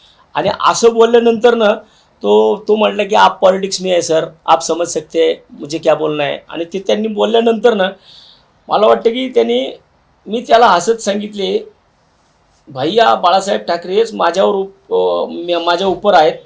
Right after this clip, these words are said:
आणि त्यांच्याशी आता बोलणे शक्य नाही. ऊपर की बात ऊपर जाके करेंगे. दुसरी बात मैं आपके सामने झुक गया तो ऊपर जाकर वो मुझे माफ नहीं करेंगे, तो आप अपना काम कीजिए."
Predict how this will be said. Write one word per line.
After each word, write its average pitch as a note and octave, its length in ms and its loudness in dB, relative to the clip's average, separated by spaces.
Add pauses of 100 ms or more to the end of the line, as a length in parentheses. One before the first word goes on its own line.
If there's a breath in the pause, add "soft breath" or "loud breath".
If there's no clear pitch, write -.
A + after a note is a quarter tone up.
आणि F3 160 -4
त्यांच्याशी G3 440 -4
आता G#3 220 2
बोलणे G#3 320 -4
शक्य G3 340 -6
नाही. F3 160 -2 (140)
ऊपर A3+ 300 -2
की A3+ 140 -8
बात A3 220 2
ऊपर A3 280 -2
जाके G#3+ 300 -2
करेंगे. F3+ 480 -6 (1400)
दुसरी G3+ 340 -6
बात A3+ 280 2
मैं A#3+ 240 0 (680)
आपके G3+ 360 0
सामने G#3+ 380 0
झुक F#3 340 -6
गया A3 200 2
तो A3 80 2
ऊपर G#3+ 340 -2
जाकर A3 500 0 (640)
वो F3+ 160 2
मुझे A3+ 260 -2
माफ G#3+ 280 2
नहीं A3 200 -2
करेंगे, G3 380 -4 (840)
तो - 320 -2
आप G#3 280 2
अपना G#3 300 0
काम G3+ 260 0
कीजिए." F3 400 -4